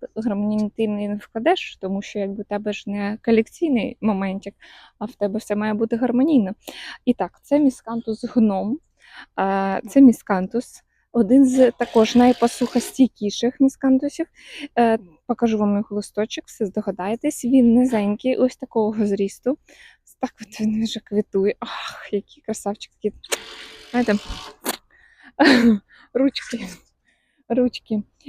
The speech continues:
Е, класно наростає, також посаджений, ну, це другий йому сезон.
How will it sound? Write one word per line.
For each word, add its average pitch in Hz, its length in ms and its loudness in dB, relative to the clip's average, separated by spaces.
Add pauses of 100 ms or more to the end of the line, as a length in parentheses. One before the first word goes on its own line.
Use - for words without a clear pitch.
(140)
Е, 226 880 2 (300)
класно 320 360 4
наростає, 254 460 -2
також 262 280 -8
посаджений, 240 840 -4 (1200)
ну, 262 100 6
це 277 160 0
другий 247 240 2
йому 214 200 2
сезон. 254 420 -2